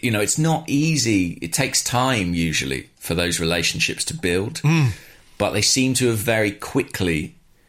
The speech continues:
Speaker 1: established an understanding. I wonder if almost being thrown in at the deep end kind of forced them to do that against Norwich. And, um, there seems a bit of camaraderie between them as well. So it's encouraging. It's a good platform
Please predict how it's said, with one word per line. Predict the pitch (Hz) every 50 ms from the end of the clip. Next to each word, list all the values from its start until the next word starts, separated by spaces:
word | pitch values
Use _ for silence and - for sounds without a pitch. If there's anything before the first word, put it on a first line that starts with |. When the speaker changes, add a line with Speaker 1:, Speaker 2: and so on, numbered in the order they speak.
| _ _ _ _ _ _ _
Speaker 1:
established | - - - - - 104 98 92 90 92 - - - -
an | 82 85
understanding. | 85 87 90 87 82 82 - - 92 87 90 90 87 101 98 85
I | 98
wonder | 107 117 123 127 123 107 110
if | 104 - - - - - _ _ - -
almost | - - 143 131 117 -
being | - 104 98 95
thrown | - - 107 110 107 110 110 104
in | 95 95 95
at | 90 - -
the | 87
deep | 80 98 104 113 110 - 90
end | 82 80 78 87 82 -
kind | 85 85
of | 82
forced | - - - 98 101 92 - - -
them | 87 87 85 85 - - -
to | - 80
do | 80 87 101 110 98
that | 78 65 - -
against | - 80 80 69 - - 85
Norwich. | 87 90 90 87 80 71 - - - - 80
And, | 76 76 76 78 - - - - - - - - - -
um, | - - 80 80 78 76 80 80 71 - - - - -
there | 90 92
seems | - - 101 98 90
a | 85
bit | - 57
of | - -
camaraderie | - 92 87 85 87 90 92 92 90 85 82 80
between | 80 - - - - 85 80 78
them | 76 73
as | 65 - -
well. | 87 85 73 69 -
So | - - - 78 78 76 76 - - - - - - - - - - _ _ _ _ _ -
it's | - 104 - - 110
encouraging. | 107 107 - - 107 101 98 98 85 92 104 104 98
It's | 69 - -
a | 98
good | 90 82 - 107 104 - -
platform | - 101 92 82 - - - - 82 80 76 76 71 -